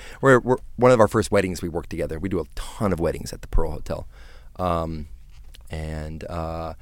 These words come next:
I can remember it being a little frazzled. I think Amanda, our restaurant manager, was relatively new to the whole situation. And I, I've been in high-stress, uh, situations in a restaurant many a times.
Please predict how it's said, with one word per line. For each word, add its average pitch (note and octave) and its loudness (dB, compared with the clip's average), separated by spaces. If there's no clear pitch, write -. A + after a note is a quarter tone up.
I G2 -2
can G2 -2
remember F#2+ 2
it F#2 -4
being G2 0
a G2 2
little B2 4
frazzled. A#2+ 4
I G#2 0
think G2 -2
Amanda, G2+ 2
our G2 4
restaurant G2 -2
manager, G2 -2
was F#2 -4
relatively F#2+ -2
new F2+ -2
to F#2 -2
the F2 -2
whole F#2 0
situation. F#2 -4
And E2 -6
I, C#3 0
I've E3 4
been C3 6
in G2 2
high-stress, G2 0
uh, F2 0
situations F#2+ -4
in E2 -4
a - -4
restaurant E2+ -4
many F#2 -2
a - -4
times. E2+ -4